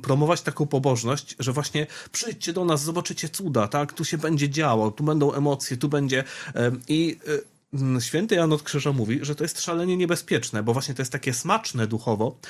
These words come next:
to znaczy to robi wrażenie, ale jednocześnie, e, to uczy człowieka tego, że, em, pobożność,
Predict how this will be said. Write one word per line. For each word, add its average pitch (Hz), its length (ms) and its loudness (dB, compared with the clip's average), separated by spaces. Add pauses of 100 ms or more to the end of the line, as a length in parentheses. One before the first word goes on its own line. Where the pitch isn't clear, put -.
(160)
to 127 100 -4
znaczy 127 260 0
to 123 140 0
robi 127 200 2
wrażenie, 135 460 2 (400)
ale 151 200 6
jednocześnie, 165 680 0 (240)
e, 131 100 -2
to 151 300 2
uczy 214 280 0
człowieka 135 440 0
tego, 123 380 2 (460)
że, 131 320 2 (440)
em, 127 220 0 (840)
pobożność, 151 800 0